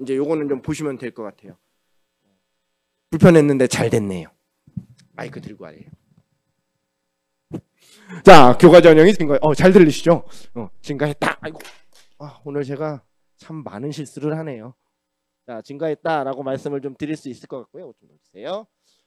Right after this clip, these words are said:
자, 또 하나는 여기서 중요하게 우리가 또 봐야 될 것 중 하나는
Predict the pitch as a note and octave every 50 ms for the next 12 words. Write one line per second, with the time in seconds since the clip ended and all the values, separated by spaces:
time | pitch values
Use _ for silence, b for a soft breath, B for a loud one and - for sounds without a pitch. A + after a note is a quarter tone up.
0 | _ _ _ A3 G#3 F3 D3+ B2+ A#2 A2 G2+ - _ _ _ _ _ _ _ _
1 | _ _ _ _ _ _ _ _ _ C4+ C#4+ D#4+ D#4+ D#4+ D#4 D4+ C#4 A3+ G#3+ A3+
2 | A#3+ A#3+ G#3 D#3+ C#3 D3 E3+ F#3 G3+ F3+ A3+ A3 - - - G3+ G#3 A#3 B3+ C4+
3 | C#4 C4+ A#3+ B3+ A#3+ G#3+ G3 F#3+ G3+ G3+ G3+ - G#3+ F#3+ - - D3 D3 E3+ F#3+
4 | G#3+ G3+ A3+ G#3+ G#3 - G#3 F#3+ - G#3 G#3 F#3+ F#3 F#3 F3+ E3+ F3 G3+ A#3 A3+
5 | F#3 C#3 G#2